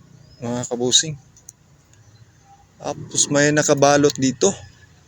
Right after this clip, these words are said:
Ayan. Wala. Dito. Wala pa din. Saan kaya yun? Ito kaya?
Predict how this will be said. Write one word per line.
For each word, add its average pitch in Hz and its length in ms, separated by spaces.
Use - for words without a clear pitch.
Ayan. 156 240
Wala. 123 400
Dito. 135 560
Wala 117 320
pa 120 160
din. 160 240
Saan 127 320
kaya 123 240
yun? 156 320
Ito 139 120
kaya? 143 240